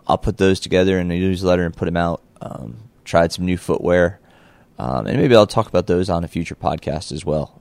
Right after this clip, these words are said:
I've been trying a lot of different footwear recently. Um, so stay tuned for all that.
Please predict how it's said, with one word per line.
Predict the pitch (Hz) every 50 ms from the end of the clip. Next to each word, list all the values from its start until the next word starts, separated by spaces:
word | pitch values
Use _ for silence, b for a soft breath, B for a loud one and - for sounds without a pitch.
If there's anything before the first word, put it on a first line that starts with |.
| _ -
I've | -
been | 82 85
trying | - 87 85 85 82
a | 80
lot | 80 85 82 80
of | 76
different | 80 82 - 71 65 -
footwear | - - - - - 73 80 78 - - _ _ _ _ -
recently. | - 85 87 - - - 57 78 82 78 - _ b b b b b b b b b b b b -
Um, | - - - 50 53 53 50 - - _ _ _ _ _ _ _ _ _ _ _ _ _ _ -
so | - - 82 71 69 65 - _ _ _ _ _ _ _ _ _ _ _ _ _ _ _ _ _ _ _ _ - - -
stay | - - - - 101 101
tuned | - - 95 87 85 82 87 - _ _ _
for | - - 92
all | 87 90 104 104
that. | 92 80 80 85 -